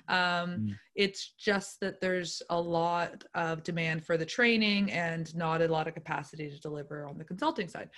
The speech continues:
Speaker 1: So we're looking at making some changes and hiring some new people that are gonna help us to kind of sw-, switch that a little bit. But when I do start working with clients, typically the reason they've come to me is because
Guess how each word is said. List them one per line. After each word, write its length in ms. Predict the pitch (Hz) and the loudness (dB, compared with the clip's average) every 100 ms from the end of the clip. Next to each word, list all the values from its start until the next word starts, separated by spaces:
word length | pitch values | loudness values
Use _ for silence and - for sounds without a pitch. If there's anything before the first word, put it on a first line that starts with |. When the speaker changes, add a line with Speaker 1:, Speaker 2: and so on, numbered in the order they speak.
| - | -20
Speaker 1:
So 220 | - 311 320 | 0 2 4
we're 100 | 339 | 4
looking 340 | 302 302 262 | 2 2 2
at 100 | 233 | 2
making 240 | 190 220 | 0 -2
some 140 | 208 208 | 0 0
changes 360 | 180 175 175 | 0 0 0
and 80 | 175 | 0
hiring 280 | 170 165 165 | 0 2 0
some 120 | 160 | -2
new 80 | 165 | -6
people 260 | 156 165 156 | -6 -6 -6
that 100 | 156 | -4
are 100 | 151 | -4
gonna 340 | 156 156 151 - | -4 -6 -8 -12
help 260 | - 165 156 | -8 -6 -6
us 200 | 147 - | -8 -4
to 240 | 170 151 | -2 -2
kind 200 | - 160 | -4 -4
of 180 | 151 139 | -6 -8
sw-, 180 | - - - | -10 -10 -12
switch 360 | - - 165 165 | -14 -2 -2 0
that 120 | 160 | -2
a 40 | 151 | -4
little 140 | 151 | -6
bit. 240 | - - - - - - | -4 -4 -6 -14 -20 0
But 440 | 233 214 196 196 - - - _ | 8 10 8 6 0 -20 -20 _
when 240 | 196 269 | 4 6
I 140 | 294 277 | 6 4
do 460 | 196 220 285 320 | 2 2 2 4
start 300 | 330 285 240 | 2 2 2
working 320 | 220 190 202 190 | 2 0 2 2
with 140 | 175 | 0
clients, 600 | - 180 165 165 165 - - _ | 0 2 2 0 -2 -8 -20 _
typically 460 | - 294 302 285 262 | 0 2 2 2 2
the 140 | 214 | 2
reason 320 | 190 240 247 | 4 2 4
they've 200 | 220 170 | 2 2
come 320 | - - 160 196 | -4 -4 0 0
to 120 | 254 | 2
me 360 | 247 277 339 349 - - _ | 2 0 -2 -12 -20 -20 _
is 280 | 190 185 170 | 2 2 0
because 760 | - 170 - 170 156 156 156 | -4 -4 0 2 2 0 -4